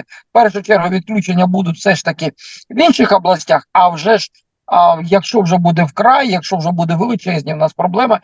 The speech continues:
тоді, можливо, дійдуть до Києва. А потрібно буде до цього готуватись, тому що, як ми бачимо по Харкову, відновлення постачання електроенергії в тому ж Харкові практично неможливо.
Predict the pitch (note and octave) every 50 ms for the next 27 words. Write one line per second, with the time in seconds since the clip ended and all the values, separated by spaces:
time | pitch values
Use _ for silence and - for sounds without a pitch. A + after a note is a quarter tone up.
0 | - D#3 _ _ - G3 F#3+ F#3+ A#3+ A#3 G3 D#3 C#3 E3+ F3+ F3 E3+ D#3 D#3 E3+
1 | D#3 D3+ D#3+ D3+ D#3+ D#3 - - C3+ C3 B2+ - - - _ _ _ _ _ -
2 | - G#3 F#3+ G#3 A3+ - - A#3 C#4+ C#4+ C4 D4 C#4 G#3+ A3 G#3 F3+ F3 E3+ F3+
3 | E3+ - G#3 G3 F3 D#3 F3 - - A#3+ C4+ B3 - - D#3+ - - F3 F3 F3
4 | E3 - D#3 D3 _ _ - - _ - - G3 G3 F#3+ G3+ G#3 F#3+ F#3 G3 F#3
5 | - F3 F3+ E3+ E3 F#3 F3 - G#3 A3+ A#3 - C4 C4 B3+ G#3+ - _ _ _
6 | _ - F3+ F#3 A#3+ G#3+ G3+ A#3 C4 A#3+ G3 E3+ F3 E3 E3 E3 D#3+ F3 F3 -
7 | - F3 - - F3+ E3+ E3 E3 D#3+ D3 - F3 F3+ F3+ D#3 - F#3 F#3+ F#3+ F#3+
8 | G#3 G3+ F3 D#3 D#3 E3 - _ _ _ _ _ _ - G3+ F3+ F3 F3 D#3+ -
9 | G3+ A#3 B3 - - A3+ G3+ - F3 D3+ - F#3+ G#3 G3 - - G3+ G3 F3+ F3
10 | F#3 G3+ G#3 G3 G3 F3 C#3+ D3 D3 D#3+ D#3 D3+ C3+ C#3+ F#3 A3+ A#3+